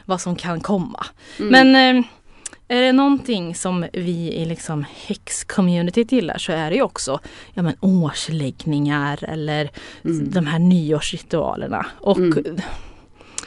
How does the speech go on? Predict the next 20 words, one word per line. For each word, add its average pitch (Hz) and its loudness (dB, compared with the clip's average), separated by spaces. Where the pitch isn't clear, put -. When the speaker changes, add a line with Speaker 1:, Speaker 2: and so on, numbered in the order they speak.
Speaker 1:
nu 226 8
ska 226 -2
vi 214 4
egentligen 180 0
inte - -4
prata 208 0
så 214 6
mycket 240 4
folktro 190 -4
i 156 -2
det 160 -6
här 156 -4
avsnittet, 165 -8
men, 190 -4
men 196 -2
det 190 -2
här 190 -2
har 180 -2
ju, 165 -4
eh, 170 -6